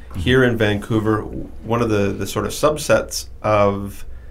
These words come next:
the brokerage community is we finance junior mining exploration all over the world. It's one of the things that the brokerage community in Canada does very, very well and kind of uniquely because there is no other facility worldwide to do that.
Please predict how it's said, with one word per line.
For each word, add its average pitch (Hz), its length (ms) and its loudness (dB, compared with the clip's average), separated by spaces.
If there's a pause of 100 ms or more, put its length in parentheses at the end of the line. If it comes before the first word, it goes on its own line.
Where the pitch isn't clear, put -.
(120)
the 110 80 -2
brokerage 110 420 2
community 104 480 0
is 92 240 -2
we 113 200 0
finance 110 720 0
junior 110 420 2
mining 104 340 2
exploration 101 580 -2
all 104 220 2
over 98 140 0
the 98 100 0
world. 98 260 0
It's 92 140 -8
one 107 100 0
of 104 60 2
the 104 80 -2
things 104 240 -2
that 107 80 -4
the 98 80 -8
brokerage 104 520 -2
community 104 380 0
in 98 100 -2
Canada 107 420 0 (340)
does 98 240 4
very, 110 380 4
very 113 200 6
well 104 280 4
and 104 100 0
kind 110 160 2
of 104 120 -2
uniquely 107 440 2
because 101 380 -4
there 101 120 2
is 110 200 2
no 101 160 2
other 101 340 2 (380)
facility 117 600 4
worldwide 101 680 6
to 98 80 -4
do 113 180 4
that. 95 260 2